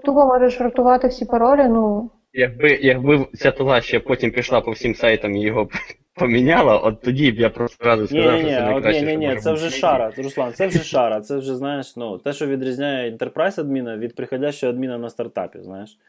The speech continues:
Speaker 3: Це треба знати, як
Speaker 2: <laughs>
Speaker 3: автоматизувати в великому масштабі. За це, ну, додатково бабки платять. Тому тут, конечно, ця волшебна утиліта, вона не допоможе. Але,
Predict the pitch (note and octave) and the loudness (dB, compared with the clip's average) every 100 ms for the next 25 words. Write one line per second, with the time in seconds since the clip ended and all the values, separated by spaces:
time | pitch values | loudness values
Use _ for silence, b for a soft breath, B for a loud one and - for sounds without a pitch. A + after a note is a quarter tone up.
0 | _ _ _ D#3+ F3+ E3+ E3 C3+ D#3+ D#3+ | _ _ _ -6 -2 -2 0 0 2 4
1 | C3+ C#3 D3+ C3 B2 B2+ C3 C3+ C#3+ B2+ | 2 2 -4 -4 -8 -8 -2 0 0 -4
2 | A#2 A#2+ A#2 A2 A2+ A2+ - F#2+ F2 G2 | -6 -6 -8 -10 -12 -12 -10 -10 -10 -14
3 | G#2 C3+ B2 B2 G#2 A2 A#2+ B2 C3 A#2 | -8 -6 -4 -6 -8 -8 -8 -6 -2 -2
4 | A#2 A#2 - F#2 G2+ F#2+ - - G#2+ A#2 | -2 -6 -6 -10 -12 -14 -16 -14 -12 -10
5 | A2+ G#2+ _ _ _ _ _ D3+ D3+ - | -10 -12 _ _ _ _ _ -8 -8 -6
6 | B2 B2+ C3 B2 A#2+ G#2 _ - A#2 A2 | -6 -4 -8 -10 -10 -12 _ -6 -6 -6
7 | A#2 A#2 C3 A#2 A2+ G#2 _ A#2 G#2+ B2+ | -8 -6 -6 -8 -8 -12 _ -16 -10 -8
8 | D3+ A2+ A2+ A#2 A2+ A2 A#2 G#2+ F#2+ - | -4 -6 -6 -10 -10 -10 -10 -10 -10 -12
9 | A2+ C3+ A#2 | -6 -4 -4